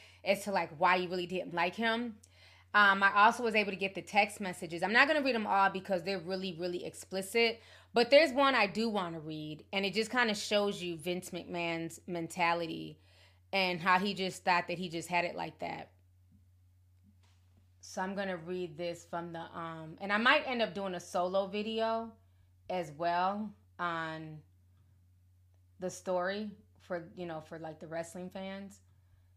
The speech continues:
So this is just one of the text messages here. So in this message, it says, "Your last picture, you need your panties ripped off and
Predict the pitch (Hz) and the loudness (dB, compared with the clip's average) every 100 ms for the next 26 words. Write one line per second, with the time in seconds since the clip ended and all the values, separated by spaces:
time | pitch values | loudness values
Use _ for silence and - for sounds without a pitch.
0 | _ - 214 226 240 254 165 190 - 175 | _ -2 0 0 0 -4 -6 -10 -8 -2
1 | 190 190 175 175 170 165 170 160 - 147 | 0 0 -6 -6 -6 -6 -10 -12 -14 -16
2 | 160 151 170 160 160 160 _ _ _ _ | -16 -14 -12 -12 -14 -20 _ _ _ _
3 | _ _ _ _ _ _ - - - 214 | _ _ _ _ _ _ -20 -18 -2 4
4 | 190 185 196 208 214 220 202 202 196 185 | 4 4 0 -2 -2 -2 -2 -2 -2 -2
5 | 170 - _ - - _ - 233 233 - | -6 -18 _ -20 -20 _ 8 8 8 4
6 | 226 202 190 185 - 190 220 220 208 202 | 6 8 4 0 -4 2 4 8 6 6
7 | 202 - 233 - 226 220 220 220 214 _ | -2 -6 -6 -2 2 2 2 -2 -10 _
8 | _ _ 165 214 233 220 208 175 185 185 | _ _ -2 2 4 2 2 -2 -2 -4
9 | - 190 202 202 190 175 151 220 214 214 | -6 -6 -4 -4 -6 -8 -4 0 0 4
10 | 190 185 185 190 - - - - - 202 | 4 6 2 -2 -10 -20 -20 -18 -2 2
11 | 185 | 2